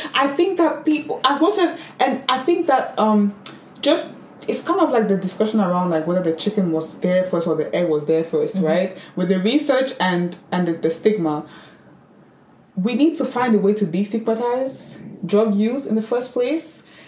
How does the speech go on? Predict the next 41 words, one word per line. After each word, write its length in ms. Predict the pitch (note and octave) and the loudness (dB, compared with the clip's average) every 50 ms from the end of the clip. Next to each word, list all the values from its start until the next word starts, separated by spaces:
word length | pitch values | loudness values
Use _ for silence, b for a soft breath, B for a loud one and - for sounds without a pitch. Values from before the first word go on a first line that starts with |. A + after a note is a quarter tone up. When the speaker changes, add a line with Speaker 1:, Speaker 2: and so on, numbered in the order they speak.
| B B | B B
Speaker 1:
and 120 | G#3+ G#3+ | 2 4
then 160 | A3 A3 G#3 | 6 4 4
do 160 | F#3+ A3+ A#3 | 4 4 2
research. 500 | G#3+ G3 G3 G3 - - D3+ - - - - | 4 2 2 2 2 0 0 0 -2 -6 -2
'Cause 240 | - B3+ G#3+ - - | 0 0 0 0 -2
the, 260 | D#3+ G3+ B3 - - - | 2 2 2 2 2 0
'cause 380 | - C4+ - - - - - - | 0 0 0 0 -4 -6 0 0
a 60 | A#3+ | 2
lot 160 | D4 E4+ F4 | 4 4 2
of 60 | D4+ | 2
these 140 | B3 A#3+ - | 0 -2 -6
policies 640 | - - - B3+ B3+ B3 A#3 G#3+ - - G3+ F#3 - | -8 -6 -2 -2 0 0 0 -2 0 0 -2 -2 0
are 160 | - F#3+ F3+ | -2 -2 -2
backed 440 | - - G#3 A3 A3 - - - - | 0 0 0 0 0 -2 -6 -6 -2
by 400 | F#3+ F3+ F3 E3 D#3+ D#3 D#3+ - - - - _ _ - | 0 0 2 2 0 0 -2 -4 -10 -16 -20 _ _ -2
what's 240 | F3 F#3 G3 G3 - | 0 0 0 0 0
currently 300 | - G#3+ F#3 F3+ F3+ E3+ | 0 0 0 0 -2 -2
happening, 360 | E3 F3+ F3 - - E3 E3 | -2 -4 -4 -2 -2 -2 -2
like 140 | D#3+ D#3 - | -2 -4 -2
case 260 | - G#3+ G3 F#3+ - | 0 0 0 0 0
studies, 480 | - F3+ D#3+ E3 D#3 D#3 F3 - - - _ _ - | -2 -2 -2 -2 -4 -8 -10 -14 -18 -20 _ _ -4
Speaker 2:
Mm-hmm. 200 | G3+ F#3 F#3 A#3 - - F3 | -4 -2 -2 -4 -6 -2 0
Speaker 1:
right? 340 | F3 F3 G#3 C4 - - B B B B | 2 2 2 2 0 -4 B B B B
So 200 | - - - B3 A#3+ | -8 -2 0 0 0
it's 140 | A#3 G#3 | 0 0
almost 380 | G#3+ C4 D#4 E4 D#4+ D4+ - - | 2 2 4 4 4 2 2 0
like, 160 | A3 F#3+ - - | 0 0 0 0
I, 220 | G3+ G#3 - - - - | 0 -2 -2 -4 -8 -2
but 160 | - G#3+ - | -2 0 2
I 100 | A3+ A3+ | 2 2
don't 300 | G#3+ G3+ C4+ D4 D#4 C#4+ | 2 2 4 2 2 2
think 460 | - - - - B3+ B3+ B3 A3 G3+ | 0 -4 -4 -2 0 2 2 2 4
that 160 | G3+ G3 F3+ G3 | 4 2 2 2
there's 180 | F#3+ F#3 - | 0 2 2
enough 480 | F#3+ F#3 F#3 F3+ F#3+ G#3+ A3+ A3+ A3 - | 2 2 2 4 4 4 4 2 0 -2
that 100 | G3+ F3+ F3 | -4 -2 -2
has 120 | F3+ F3 | -4 -4
been 220 | - F3 E3 E3 D#3 | -4 -4 -4 -4 -2
done 400 | - G3 G#3+ A3 G#3+ G3+ F#3 E3 | 2 4 4 4 4 4 2 4
yet 300 | F#3+ G3+ G#3 G3 - - | 4 4 4 2 0 -2
to, 180 | - G#3 - | -2 -2 -2